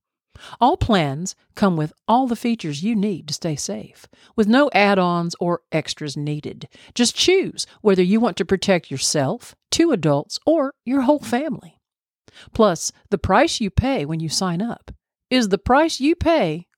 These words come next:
when you renew. Aura won't raise your prices in year two, hoping you won't notice. Aura keeps their plans affordable, so you stay protected.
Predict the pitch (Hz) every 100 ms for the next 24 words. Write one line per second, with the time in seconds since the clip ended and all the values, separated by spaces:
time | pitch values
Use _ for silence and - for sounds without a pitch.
0 | _ - 214 185 147 143 143 185 151 -
1 | _ _ - - - 320 370 220 202 -
2 | 190 302 185 165 185 160 151 - 143 196
3 | 160 151 135 - - 254 139 170 - 180
4 | 160 147 196 135 127 127 - 139 127 135
5 | - - - - - - - 269 302 -
6 | 233 - 165 - 185 160 143 - 262 190
7 | 147 110 _ - - 175 156 151 277 339
8 | - 143 131 151 - 156 -